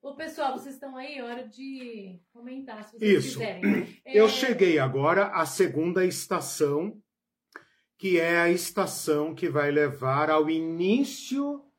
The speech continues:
Speaker 2: da bancarrota do reino.
Speaker 1: Uhum.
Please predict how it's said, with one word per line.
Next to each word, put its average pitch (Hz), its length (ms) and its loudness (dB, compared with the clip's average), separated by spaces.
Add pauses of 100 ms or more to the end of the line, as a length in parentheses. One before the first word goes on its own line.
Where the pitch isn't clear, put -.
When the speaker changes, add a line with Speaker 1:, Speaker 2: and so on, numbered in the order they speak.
(220)
Speaker 2:
da 156 200 2
bancarrota 165 1040 0
do 202 180 -2
reino. 127 400 -4
Speaker 1:
Uhum. 220 320 -14